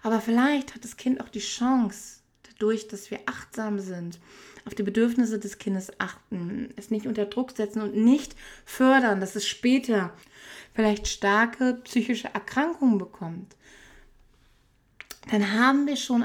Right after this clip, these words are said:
eine Voraussetzung geschaffen, die es dem Kind vielleicht ermöglicht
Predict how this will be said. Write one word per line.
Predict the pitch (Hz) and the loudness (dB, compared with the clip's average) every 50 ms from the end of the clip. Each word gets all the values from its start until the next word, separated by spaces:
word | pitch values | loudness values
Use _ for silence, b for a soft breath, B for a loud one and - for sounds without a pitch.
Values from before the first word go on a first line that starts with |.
| - - | 0 -2
eine | 208 202 202 | -4 -4 -4
Voraussetzung | 208 202 196 202 220 277 330 330 - - 262 233 - - 208 196 185 | -4 -6 -2 0 2 2 2 0 -2 -4 -6 -6 -4 -8 -8 -8 -6
geschaffen, | - - - - 202 180 170 170 - 180 165 165 165 170 b b b b b b b b b b b _ | -8 -8 -8 -8 -8 -8 -8 -8 -8 -8 -8 -8 -8 -12 b b b b b b b b b b b _
die | 233 247 | 2 4
es | 247 247 | 4 4
dem | - 233 214 214 | 0 -2 -2 -2
Kind | - - - 285 311 330 339 - | -8 -4 -2 -2 -2 -2 -6 -12
vielleicht | - - 220 208 208 220 226 240 262 302 359 381 - - - _ - _ - | -4 0 2 4 4 4 4 4 2 2 -2 -4 -10 -18 -20 _ -20 _ -4
ermöglicht | 233 220 226 233 247 277 285 285 - - 220 208 202 202 - _ - | -2 2 4 6 4 4 2 0 -6 -6 -6 -4 -4 -6 -8 _ -20